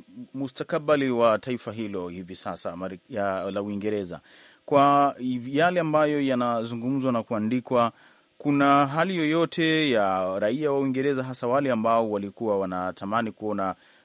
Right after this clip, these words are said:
mchakato huu unafanyika kwa haraka kabisa wa, na kujiondoa Umoja wa Ulaya. Hivi sasa kwa kugundua maswala yaliyopo, ugumu wake na changamoto zilizokuwepo,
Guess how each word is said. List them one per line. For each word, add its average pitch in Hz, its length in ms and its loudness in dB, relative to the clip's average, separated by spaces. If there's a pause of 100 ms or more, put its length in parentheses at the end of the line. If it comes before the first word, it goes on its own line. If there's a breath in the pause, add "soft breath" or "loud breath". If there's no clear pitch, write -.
mchakato 110 420 -6
huu 123 460 -4 (100)
unafanyika 101 840 -6
kwa 95 200 -8
haraka 104 340 -2
kabisa 92 400 -6
wa, 107 200 -4
na 101 160 -8
kujiondoa 104 600 -4 (400 soft breath)
Umoja 107 440 -2 (200)
wa 101 200 -4
Ulaya. 98 400 -2
Hivi 117 240 -8
sasa 151 400 -4
kwa 127 160 -6
kugundua 120 680 -2 (320 soft breath)
maswala 123 480 0
yaliyopo, 120 600 -2
ugumu 101 680 -6
wake 127 460 -4
na 98 200 -4
changamoto 120 800 -6
zilizokuwepo, 120 920 -4